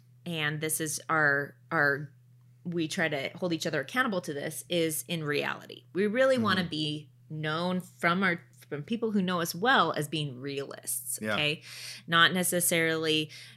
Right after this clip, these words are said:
Speaker 1: people who are going too far down the conspiracy theorist,
Speaker 2: Yeah.
Speaker 1: right, road, but at the same time, not being so optimistic that we're, we're wearing rose-tinted glasses, right? We
Speaker 2: Yeah.
Speaker 1: wanna be realists. And so there is a,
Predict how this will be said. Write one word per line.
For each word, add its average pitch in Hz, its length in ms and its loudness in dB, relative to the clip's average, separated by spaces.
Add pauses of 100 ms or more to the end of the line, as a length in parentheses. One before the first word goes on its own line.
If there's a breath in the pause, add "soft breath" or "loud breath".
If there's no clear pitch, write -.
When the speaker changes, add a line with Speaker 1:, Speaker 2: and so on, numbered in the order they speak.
Speaker 1:
people 175 280 -2
who 170 160 -2
are 165 120 4
going 160 540 -2 (140)
too 202 220 -2
far 175 260 4
down 160 260 2
the 160 80 -6
conspiracy 160 720 -4
theorist, 196 960 2
Speaker 2:
Yeah. 120 120 2
Speaker 1:
right, 151 320 6
road, 165 360 4 (240 loud breath)
but 175 80 2
at 143 100 2
the 185 80 0
same 190 260 2
time, 185 320 2
not 180 240 4
being 180 160 0
so 180 300 2
optimistic 175 840 0 (100)
that 170 120 0
we're, 156 440 2 (480)
we're 165 180 2
wearing 165 400 4
rose-tinted 156 640 2
glasses, 165 560 0
right? 135 240 2
We 165 80 0
Speaker 2:
Yeah. 165 60 0
Speaker 1:
wanna 165 160 2
be 151 260 -2
realists. 175 760 0
And 156 180 -4
so 160 240 2
there 156 220 2
is 156 120 2
a, 156 180 0